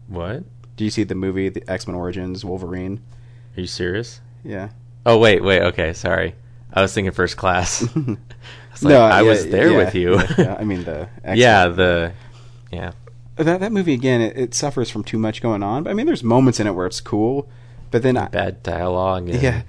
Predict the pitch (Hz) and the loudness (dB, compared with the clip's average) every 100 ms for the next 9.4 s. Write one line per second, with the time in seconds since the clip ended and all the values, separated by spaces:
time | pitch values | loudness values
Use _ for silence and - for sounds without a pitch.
0 | - - - 95 90 87 - 87 90 - | -14 -14 -8 -6 -4 -6 -4 -6 -6 -10
1 | - - 139 117 - 127 117 120 - - | -18 -8 0 2 2 2 0 0 -14 0
2 | 139 131 120 110 113 110 107 98 90 - | 2 4 4 4 4 4 2 0 -2 -6
3 | - 104 98 95 104 110 101 - - - | -4 -4 -4 -2 -2 -2 -6 -8 -16 -20
4 | - - - 113 - 104 92 92 95 95 | -16 -14 -10 -8 -6 -6 -2 0 0 -2
5 | 80 95 87 87 85 87 85 - - - | -4 -4 -2 -2 -2 -2 -6 -10 -18 -18
6 | - - - - - - - 226 226 339 | -18 -18 -20 -20 -20 -8 0 2 4 2
7 | - 123 - 113 117 110 113 139 123 123 | 2 0 2 2 4 2 2 0 0 0
8 | 117 117 - 104 107 104 95 101 98 104 | 0 -2 -2 -4 -2 -2 -2 -2 -2 -2
9 | 95 95 87 - | -4 -6 -10 -12